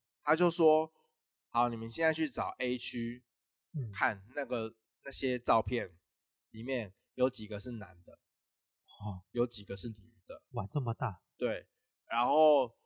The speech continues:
Speaker 1: 再来就是他们就去，哦，就去数，就去看嘛，
Speaker 2: 嗯。
Speaker 1: 然后回报给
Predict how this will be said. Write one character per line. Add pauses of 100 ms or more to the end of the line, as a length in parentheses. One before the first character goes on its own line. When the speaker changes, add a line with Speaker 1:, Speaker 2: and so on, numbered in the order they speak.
Speaker 1:
再
来
就
是
他
们
就
去，
哦，
就
去
数，
就
去
看
嘛， (240)
Speaker 2:
嗯。
Speaker 1:
然
后
回
报 (440)
给